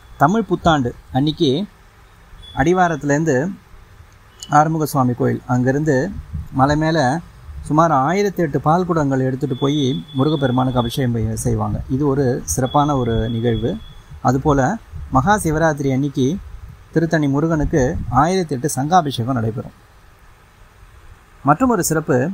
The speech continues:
திருமால் ஆலயம் போல நம்ம வந்து வழக்கமா பெருமாள் கோயிலுக்கெல்லாம் போனோம் அப்படின்னா அங்க வந்து சடாரின்னு ஒண்ணு வைப்பாங்க. அதாவது பெருமாளுடைய பாதம் போட்ட ஒரு கிரீடம் மாதிரி இருக்கும், அதை நம்ம வந்து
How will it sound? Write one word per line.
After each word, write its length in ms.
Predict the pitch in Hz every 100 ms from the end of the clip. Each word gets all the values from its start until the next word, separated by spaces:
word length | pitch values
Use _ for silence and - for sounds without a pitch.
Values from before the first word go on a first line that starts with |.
| - - - - - - - -
திருமால் 420 | - 220 247 220
ஆலயம் 380 | 165 151 143 127
போல 240 | 135 135 -
நம்ம 200 | 139 147
வந்து 160 | 143 160
வழக்கமா 340 | 151 156 170
பெருமாள் 400 | 160 160 180 180
கோயிலுக்கெல்லாம் 420 | 156 135 147 143
போனோம் 240 | 135 135 135
அப்படின்னா 320 | 123 127 139 123 151 - - -
அங்க 200 | 135 135
வந்து 260 | 135 139 165 165 127
சடாரின்னு 560 | - 131 147 165 160 151
ஒண்ணு 140 | 120 117
வைப்பாங்க. 280 | 120 113 120
அதாவது 320 | 127 135 147 135
பெருமாளுடைய 520 | 143 151 165 135 123
பாதம் 340 | - 135 143 127
போட்ட 200 | 123 139 120 151 -
ஒரு 200 | 123 120 113 110 - - - - -
கிரீடம் 340 | - 156 151
மாதிரி 160 | 123 127
இருக்கும், 260 | 120 131 -
அதை 160 | 123
நம்ம 180 | 135 127
வந்து 220 | 123 135